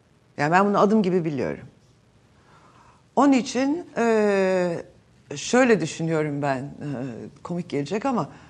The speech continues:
hani sanki şey, e, bu Filistinli, kamplarda yaşayan Filistinlerin sorununu,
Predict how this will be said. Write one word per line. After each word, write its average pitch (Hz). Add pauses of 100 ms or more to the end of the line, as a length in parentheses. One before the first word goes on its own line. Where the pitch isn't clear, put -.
(320)
hani 165
sanki 233
şey, 165 (240)
e, 160 (600)
bu 247
Filistinli, 233 (1400)
kamplarda 254
yaşayan 196
Filistinlerin 185
sorununu, 175